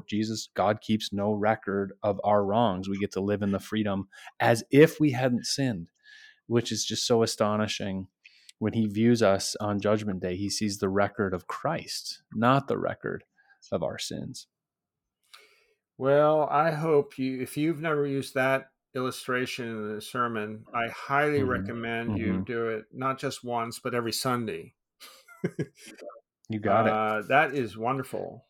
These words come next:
Speaker 2: Uh, I think that that's one of the clearest explanation of,
Speaker 1: Hmm.
Speaker 2: you know, the, the purpose or the, the existence of the cross and what it means to each
Speaker 1: Mm-hmm.
Speaker 2: one of
Speaker 1: Yeah.
Speaker 2: us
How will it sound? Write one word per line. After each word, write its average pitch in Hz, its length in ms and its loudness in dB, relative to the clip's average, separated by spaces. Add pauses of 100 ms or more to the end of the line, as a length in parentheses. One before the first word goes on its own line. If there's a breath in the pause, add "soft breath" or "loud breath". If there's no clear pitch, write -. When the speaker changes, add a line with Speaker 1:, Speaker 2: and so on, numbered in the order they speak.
Speaker 2:
Uh, 123 60 -14
I 110 420 -2
think 131 320 -4
that 117 220 -4
that's 120 320 -2
one 123 180 -2
of 117 80 -4
the 113 60 -4
clearest 139 440 -2
explanation 110 1000 -8 (1040)
of, 110 340 0
Speaker 1:
Hmm. 107 300 0 (260)
Speaker 2:
you 127 100 -10
know, 107 440 -4
the, 104 340 -8 (240)
the 101 260 -10 (320)
purpose 135 460 -4
or 110 140 -4
the, 101 280 -4 (120)
the 101 420 -8 (140)
existence 110 560 -10
of 98 80 -6
the 107 80 -2
cross - 760 -2 (460)
and - 80 -6
what - 80 -8 (160)
it - 120 -20
means 123 280 -4
to 117 100 -2
each 110 220 0
Speaker 1:
Mm-hmm. 110 80 -2
Speaker 2:
one 110 160 0
of 104 100 -6
Speaker 1:
Yeah. 110 220 0
Speaker 2:
us - 420 -10